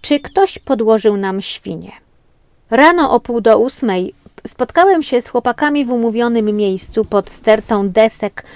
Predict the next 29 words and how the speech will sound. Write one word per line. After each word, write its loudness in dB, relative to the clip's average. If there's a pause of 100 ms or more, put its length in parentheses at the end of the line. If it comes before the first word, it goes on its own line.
(140)
w -18
północnym -2
kącie -6
podwórza -8
szkolnego, -2
tuż -12
obok 0
placu -6
budowy. -10 (540)
Czekali 2
już 0
na -2
mnie -2
w -12
komplecie -4
z -18
pełnym 0
zestawem -2
przynęt -6
kynologicznych -4
dla -4
bambosza. -4 (380)
Oto -2
Kleksik -4
trzymał -4
w -8
ręku -4
ozdobną -2
smycz -6